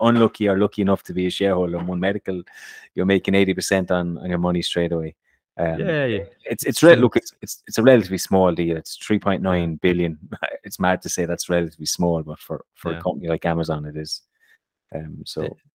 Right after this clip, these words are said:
Speaker 2: Definitely, definitely. But, you know, Amazon had, had also invested in, uh, Ring, this doorbell at the time, right? From, was it
Speaker 1: Yeah.
Speaker 2: also Shark Tank, something like that?
Speaker 1: Yeah.
Speaker 2: I mean, this is for me like, like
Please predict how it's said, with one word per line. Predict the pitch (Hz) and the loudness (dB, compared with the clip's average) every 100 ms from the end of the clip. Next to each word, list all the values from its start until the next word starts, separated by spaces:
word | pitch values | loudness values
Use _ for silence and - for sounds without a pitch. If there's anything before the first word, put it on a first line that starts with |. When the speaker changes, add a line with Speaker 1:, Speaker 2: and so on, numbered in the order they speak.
| _ _ _ _ _ _ _ | _ _ _ _ _ _ _
Speaker 2:
Definitely, | 147 - 117 101 92 | -2 -2 -4 -4 -4
definitely. | 98 - 92 87 | -6 -6 -10 -8
But, | 90 151 - | -8 -8 -4
you | 160 | 0
know, | 131 | 2
Amazon | 160 156 156 139 | 2 2 0 0
had, | 139 - | -2 -6
had | 143 - _ - | -8 -8 _ -4
also | 143 - 127 120 113 | -4 0 0 0 0
invested | 123 113 120 - 117 | 0 2 2 2 -2
in, | 110 104 104 | 0 -2 -2
uh, | - 98 98 95 92 90 95 | 0 2 2 2 2 0 -2
Ring, | 101 110 123 139 - | 4 4 4 -2 -2
this | 110 92 | -2 2
doorbell | 98 104 104 113 113 | 6 6 6 4 2
at | 113 | 0
the | 120 | -4
time, | - 120 120 113 | 0 0 2 2
right? | 120 156 156 | 2 2 0
From, | - - 104 98 95 - | -16 -6 -4 -4 -6 -4
was | 104 | 2
it | 107 | 6
Speaker 1:
Yeah. | 120 | 6
Speaker 2:
also | 131 - | 6 -2
Shark | - 120 - | 0 0 2
Tank, | 131 139 | 2 2
something | 143 127 131 | -2 -2 -2
like | 120 | 2
that? | 139 - - - | 0 0 -12 -2
Speaker 1:
Yeah. | 107 98 - _ | 2 2 2 _
Speaker 2:
I | 110 | 0
mean, | 113 110 101 - | 2 2 0 -6
this | 110 143 | 0 0
is | 151 | 0
for | - 110 | -2 0
me | 127 | 4
like, | 120 101 95 120 | 6 6 4 2
like | 98 92 | 0 0